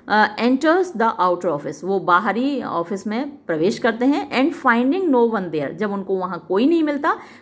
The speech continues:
comes to the inner doorway, तो अंदर के दरवाजे पर आ जाते हैं। He is a square, medium sized man, तो वो एक, स्क्वायर का मतलब, अ, स्ट्रॉन्ग,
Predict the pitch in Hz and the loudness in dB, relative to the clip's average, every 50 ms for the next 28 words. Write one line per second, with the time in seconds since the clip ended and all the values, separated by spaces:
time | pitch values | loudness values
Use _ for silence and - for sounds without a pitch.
0 | _ - 277 311 359 381 - - - 269 254 202 240 262 - - 233 226 220 214 | _ 0 2 2 2 0 -2 -4 -4 -4 -2 0 0 -2 0 0 0 0 0 0
1 | 196 175 143 160 147 143 151 139 135 - - 196 180 - 208 196 180 190 185 175 | 0 0 0 -2 -2 -2 -4 -6 -4 -4 -4 -4 -2 -2 -2 0 0 0 0 0
2 | 220 208 170 170 147 139 135 139 143 175 175 208 233 233 226 220 240 226 220 226 | -2 -2 0 0 0 0 0 0 0 -2 0 2 2 2 2 2 0 -2 -2 -2
3 | 240 262 302 370 403 - - - 294 320 339 311 302 294 269 285 - - - 233 | -2 -2 -2 -4 -6 -10 -8 -4 -2 0 0 0 -2 -4 -6 -8 -8 -4 -2 0
4 | 294 370 - - - - - - - - - - - - - 285 269 269 277 294 | 0 -2 -4 -10 -18 -20 -20 -20 -20 -16 -14 -12 -6 2 6 6 6 6 6 2
5 | 320 349 381 - - - - - 220 233 240 247 262 277 294 - 320 349 370 381 | 0 0 -2 -2 -6 -12 -12 -6 -2 -2 0 0 0 0 0 -2 -2 -2 -4 -4
6 | 359 359 311 233 190 196 214 233 202 196 190 170 156 147 - - - - - - | -4 -4 -2 -2 0 0 0 -2 -2 -4 -4 -4 -4 -4 -6 -8 -12 -16 -20 -20
7 | - _ _ - 262 262 277 277 254 - - 214 214 226 262 285 311 294 - 214 | -20 _ _ 8 8 8 8 6 4 -2 -6 -8 -4 -2 0 0 0 0 -2 -2
8 | 240 262 247 - 285 277 247 208 165 165 180 226 233 - - 285 285 294 - 302 | -2 -4 -4 -2 -2 -2 -2 -2 -6 -8 -8 -8 -4 0 2 2 2 2 -2 -4
9 | 311 427 554 554 - - - 196 196 180 170 170 170 - - - 240 208 156 143 | -2 -4 -4 -4 -8 -4 0 2 4 4 2 0 -2 -2 2 2 4 4 2 -2